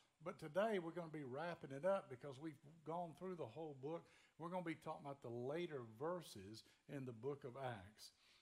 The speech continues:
And we said the church was launched two thousand years ago, not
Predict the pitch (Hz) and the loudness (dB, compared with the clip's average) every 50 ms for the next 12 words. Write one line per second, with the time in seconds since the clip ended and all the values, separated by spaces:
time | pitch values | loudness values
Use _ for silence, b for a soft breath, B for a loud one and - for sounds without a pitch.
0 | B B 156 175 202 196 - 208 196 175 139 139 127 - - 180 190 190 220 214 | B B 2 4 4 4 6 4 4 4 2 -2 -6 -4 -2 -2 0 0 -2 -4
1 | - - 135 135 120 131 143 151 156 160 - - - - - 185 175 - - 180 | -6 -6 -6 -4 -2 -2 0 0 0 0 -4 -8 -10 -8 -6 -6 -4 0 2 2
2 | 180 180 175 165 165 170 165 165 170 185 180 170 143 135 113 113 117 131 131 127 | 4 2 0 -2 -4 -4 -4 0 2 2 2 2 0 -4 -4 -4 -2 -2 -2 -2
3 | 127 139 156 165 180 196 208 196 | -2 0 0 2 2 2 0 -2